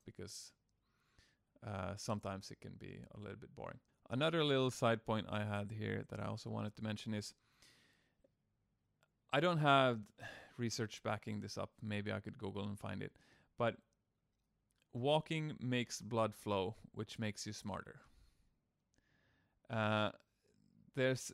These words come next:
there's some C E Os of some companies that are known to only do walking meetings. So if someone wants to have a meeting with them, they say, "Yes, we can do that, but we are going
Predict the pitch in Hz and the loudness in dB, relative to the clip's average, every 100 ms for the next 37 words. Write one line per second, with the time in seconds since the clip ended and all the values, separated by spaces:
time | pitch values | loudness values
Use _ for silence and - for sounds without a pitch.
0 | 127 127 120 - 156 147 - 160 127 131 | -4 -2 -2 -2 -2 -2 -4 0 4 4
1 | 131 - 123 - 117 - 110 107 110 104 | 4 0 -6 -2 -4 0 -2 -2 -2 -2
2 | - 110 107 107 107 104 107 113 - _ | -2 0 2 2 2 2 0 -4 -10 _
3 | - - - 127 143 151 156 143 120 127 | -10 -10 -2 0 0 0 0 -2 -2 -2
4 | 117 107 107 110 - 107 101 98 - - | 0 2 2 2 0 -4 -2 -2 -6 -12
5 | - - _ _ _ _ - - 113 107 | -14 -18 _ _ _ _ -14 0 0 0
6 | - 135 135 135 127 - _ _ _ _ | 0 2 4 2 0 -6 _ _ _ _
7 | 113 113 - 120 113 113 139 151 131 120 | -2 -2 -2 0 2 4 4 2 2 0
8 | - 110 110 107 - 104 104 110 120 - | 0 0 2 0 0 -2 4 2 2 -6
9 | - - 110 104 107 110 104 - - _ | -10 -6 -4 -2 0 2 0 -2 -20 _
10 | _ - 156 110 - - - _ 127 98 | _ -2 4 4 2 -14 -20 _ -6 -6
11 | 98 101 117 | -2 -2 -4